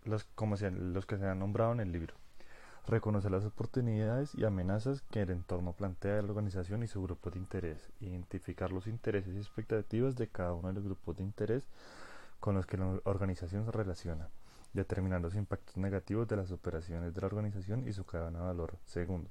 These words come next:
planeación. Definición de la política de responsabilidad social de la organización. Es el conjunto de estrategias que se, con las cuales se llevará a cabo,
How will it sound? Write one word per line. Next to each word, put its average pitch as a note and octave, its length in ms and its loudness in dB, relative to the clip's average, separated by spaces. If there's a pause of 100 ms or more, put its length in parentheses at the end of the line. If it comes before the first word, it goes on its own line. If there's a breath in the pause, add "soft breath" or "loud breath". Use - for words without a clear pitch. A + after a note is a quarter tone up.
(140)
planeación. F2+ 480 0 (680 loud breath)
Definición F#2 460 2
de F2+ 80 2
la F2+ 80 2
política G2+ 480 0
de G2 80 4
responsabilidad G#2 600 0
social F#2 360 -2
de F2+ 80 0
la F2 60 0
organización. G#2+ 680 0 (800 loud breath)
Es F#2+ 140 2
el G2 120 2
conjunto A2 380 4
de G#2 40 4
estrategias A2 440 2
que A2+ 120 -2
se, G2+ 120 -4 (160)
con G2 140 0
las F#2+ 120 0
cuales F2 260 0
se F#2+ 40 0
llevará G2+ 300 4
a E2+ 60 0
cabo, A2 420 2